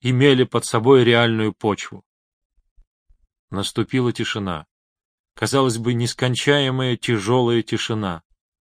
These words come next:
Барбара Моррелл робко положила руку на плечо Майлза.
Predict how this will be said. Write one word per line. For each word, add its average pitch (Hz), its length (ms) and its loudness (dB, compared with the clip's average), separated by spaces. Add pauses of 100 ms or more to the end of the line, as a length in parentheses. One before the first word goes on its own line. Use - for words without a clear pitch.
(960)
Барбара 110 420 0
Моррелл 120 400 0 (320)
робко 127 420 0
положила 123 480 0
руку 127 220 -2
на 117 100 -4
плечо 120 300 -4
Майлза. 104 560 -2